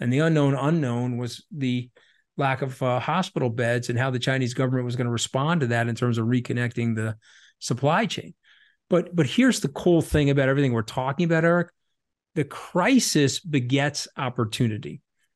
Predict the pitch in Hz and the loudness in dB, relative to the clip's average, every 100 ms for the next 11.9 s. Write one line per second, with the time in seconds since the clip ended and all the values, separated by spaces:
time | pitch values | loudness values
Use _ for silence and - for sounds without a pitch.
0 | _ - 135 - 147 151 147 135 175 180 | _ -6 -4 2 2 4 4 4 4 4
1 | 185 185 147 139 - 175 208 - 143 135 | 4 2 0 0 0 2 2 -2 -4 -4
2 | 127 135 135 135 135 147 156 - 151 139 | -2 -2 -2 0 0 0 -2 -2 -2 0
3 | 127 - 139 135 160 147 143 135 143 - | -4 -4 -2 -2 -2 -2 -2 -2 -4 -8
4 | _ _ _ - 147 156 156 139 156 143 | _ _ _ 0 2 4 4 4 2 2
5 | 131 131 139 147 156 - 151 147 160 151 | 0 0 -2 0 0 0 0 2 0 0
6 | 123 120 135 147 147 131 165 127 139 - | -2 -2 -2 -2 -4 -6 -4 -2 -4 -4
7 | - 139 143 165 - _ _ - 139 143 | -2 0 0 -4 -10 _ _ -4 -2 0
8 | 139 127 127 123 135 135 147 - 156 156 | 0 0 0 -2 -2 -2 -2 -2 0 0
9 | 156 156 - - _ 165 151 143 123 151 | -2 -6 -14 -20 _ 0 0 0 -2 2
10 | 156 147 135 117 - 151 147 - 143 123 | 2 0 -8 -12 -6 -4 -2 -4 -6 -4
11 | 123 135 143 139 - 147 139 151 160 | -2 -4 -4 -8 -4 -2 0 0 -2